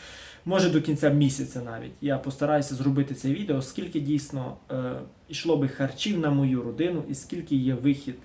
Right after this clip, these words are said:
просто з землі за рахунок роботи моєї і за рахунок, ну, вирощування власної продукції. Я дуже постараюся. Не думайте, що селюки дебіли, вам ще до селюків, хлопці, як до Берліна рачки. У мене взагалі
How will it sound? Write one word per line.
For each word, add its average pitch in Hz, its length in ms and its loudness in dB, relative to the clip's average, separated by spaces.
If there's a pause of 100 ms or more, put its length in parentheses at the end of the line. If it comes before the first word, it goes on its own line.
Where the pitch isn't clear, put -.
(120)
просто 127 400 -8
з 120 40 -4
землі 131 600 0 (580)
за 143 100 0
рахунок 139 400 -2
роботи 131 560 -2
моєї 165 760 -2
і 160 160 -4
за 139 160 0
рахунок, 156 440 -6 (100)
ну, 139 100 -8
вирощування 135 580 -4
власної 127 600 -6
продукції. 131 640 -10
Я - 80 -6
дуже 147 220 -2
постараюся. - 600 -12 (1040)
Не 139 80 0
думайте, 180 340 0
що 151 120 -6
селюки 147 360 2
дебіли, 127 400 -2
вам 139 220 -2
ще 143 100 -8
до 123 120 -8
селюків, 123 580 -8
хлопці, 139 320 -12 (100)
як 139 120 -12
до 131 80 -6
Берліна 135 380 -2
рачки. 120 260 -8
У - 20 -6
мене 135 140 -2
взагалі 139 400 0